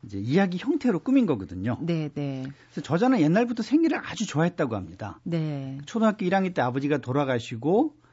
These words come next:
Speaker 1: 엄마가 이제 닥치는 대로 일하면서 아이들을 키웠기 때문에 무척 가난했는데요.
Speaker 2: 네.
Speaker 1: 어, 어느 날 엄마가 없는 돈을 몽땅 털어서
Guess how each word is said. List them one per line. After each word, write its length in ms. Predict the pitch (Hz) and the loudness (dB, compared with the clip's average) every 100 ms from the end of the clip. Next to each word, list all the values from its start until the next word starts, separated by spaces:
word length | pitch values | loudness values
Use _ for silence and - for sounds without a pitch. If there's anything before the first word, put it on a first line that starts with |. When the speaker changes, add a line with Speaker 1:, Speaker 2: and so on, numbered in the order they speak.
| - - - | -20 -20 -14
Speaker 1:
엄마가 480 | 110 143 165 175 165 | -6 -2 2 2 2
이제 160 | 127 | 0
닥치는 400 | 117 - - 254 | -4 -10 0 4
대로 180 | 220 170 | 4 4
일하면서 880 | 131 139 135 110 110 107 131 95 78 | 2 2 0 -2 -4 -4 -4 -4 -8
아이들을 540 | - 123 135 139 135 131 | -8 -6 -2 0 0 -2
키웠기 340 | - 196 180 | -4 -4 -4
때문에 260 | 156 135 127 | -4 -2 -2
무척 260 | 107 - - | -4 -6 -6
가난했는데요. 920 | - 147 170 151 104 92 95 135 98 120 | -2 2 2 2 -2 -6 -4 -2 -2 -4
Speaker 2:
네. 320 | 156 139 131 _ _ - - _ 127 | -8 -8 -12 _ _ -20 -20 _ -8
Speaker 1:
어, 300 | 113 113 110 | -4 -4 -2
어느 160 | 147 175 | 2 4
날 240 | 180 160 | 6 4
엄마가 380 | 131 160 175 160 | 2 2 4 4
없는 400 | 131 180 233 240 | 4 6 6 6
돈을 180 | 214 190 | 4 2
몽땅 840 | 123 160 226 226 262 247 226 196 - | 4 4 2 0 2 2 2 -2 -10
털어서 640 | - 277 254 - 135 120 | -4 2 2 2 0 0